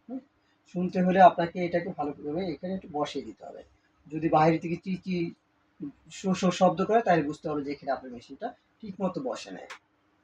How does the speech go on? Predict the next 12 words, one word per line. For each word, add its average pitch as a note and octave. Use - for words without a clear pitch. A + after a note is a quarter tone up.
তো D3+
এখন E3+
বর্তমানে G#3
সকল F#3
হিয়ারিং F3+
এইডই F3+
বেশিরভাগই E3+
রিচার্জেবল E3
চলে E3+
আসছে। -
ব্যাটারির D#3
ঝামেলা D#3